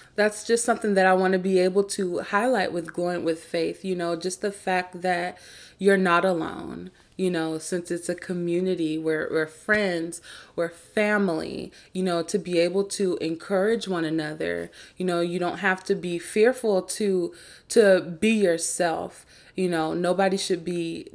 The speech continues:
doing this life alone, because it's hard. It's really hard to live a life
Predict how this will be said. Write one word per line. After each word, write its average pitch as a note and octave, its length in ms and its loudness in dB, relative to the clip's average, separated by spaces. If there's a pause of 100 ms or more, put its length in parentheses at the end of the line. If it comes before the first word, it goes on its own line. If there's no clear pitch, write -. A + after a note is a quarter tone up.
doing E3+ 580 0
this F3 320 -2
life F3+ 260 0
alone, E3 280 -4
because F3 300 0
it's D#4 140 -2
hard. - 520 0 (360)
It's F#3+ 180 -2
really A3 260 4
hard F#3+ 400 2
to G3+ 140 -2
live F3+ 520 -2
a - 60 -4
life E3+ 500 -2